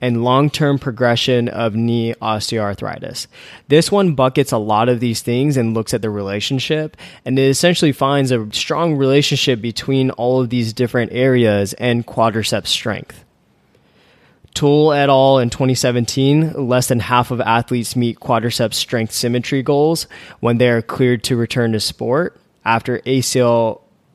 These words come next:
reconstruction. Grindem in twenty sixteen reported thirty-three percent of players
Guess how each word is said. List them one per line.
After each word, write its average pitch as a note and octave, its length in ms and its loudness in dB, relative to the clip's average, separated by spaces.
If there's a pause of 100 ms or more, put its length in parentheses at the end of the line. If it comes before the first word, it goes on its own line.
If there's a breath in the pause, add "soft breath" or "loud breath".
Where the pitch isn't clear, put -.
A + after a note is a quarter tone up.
(260)
reconstruction. B2 920 0 (640 soft breath)
Grindem D#3 760 2
in C3 200 -2
twenty C3+ 280 0
sixteen C3 640 0
reported B2 560 -2
thirty-three C3+ 580 0
percent C3 400 0
of A#2 120 -4
players A#2 500 0